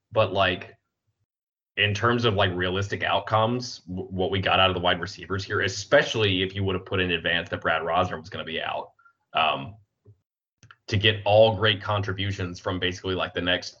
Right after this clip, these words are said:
three guys down and have, then have a few other guys step up in key spots. Um, yeah, no, it, uh, wide receiver is definitely one I thought about for this one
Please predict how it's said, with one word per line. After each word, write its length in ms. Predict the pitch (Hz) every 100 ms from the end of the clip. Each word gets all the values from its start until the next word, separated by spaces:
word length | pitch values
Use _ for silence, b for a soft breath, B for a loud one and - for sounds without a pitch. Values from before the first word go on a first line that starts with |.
| -
three 340 | 85 87 107
guys 400 | 95 98 95 90
down 480 | 87 95 90 82 87
and 160 | 82
have, 180 | 85 85
then 120 | 87
have 160 | 87 90
a 60 | 87
few 200 | 92 90
other 160 | 95
guys 240 | 87 87 87
step 240 | 87 -
up 120 | 82
in 60 | 85
key 180 | - 80
spots. 520 | - 90 104 - - b b b -
Um, 360 | 80 76 - - _
yeah, 300 | - 87 78 -
no, 200 | 87 78
it, 300 | 92 92 90
uh, 40 | 92
wide 180 | 101
receiver 220 | 101 101 87
is 80 |
definitely 320 | 95 87 90 85
one 100 | 85
I 160 | 82
thought 180 | 85 85
about 300 | 82 80 78
for 80 | -
this 220 | 78 -
one 280 | 76 73